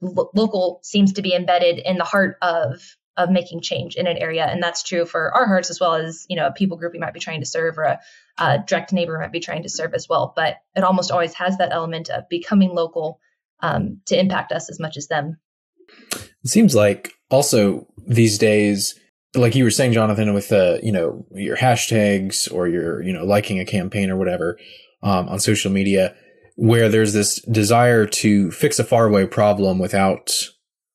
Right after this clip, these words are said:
Speaker 2: getting local, um, without being local to the problem. Um,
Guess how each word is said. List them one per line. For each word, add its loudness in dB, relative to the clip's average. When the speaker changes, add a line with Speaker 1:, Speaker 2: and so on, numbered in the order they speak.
Speaker 2:
getting 0
local, -4
um, -2
without 0
being 2
local -2
to -8
the -2
problem. -6
Um, -4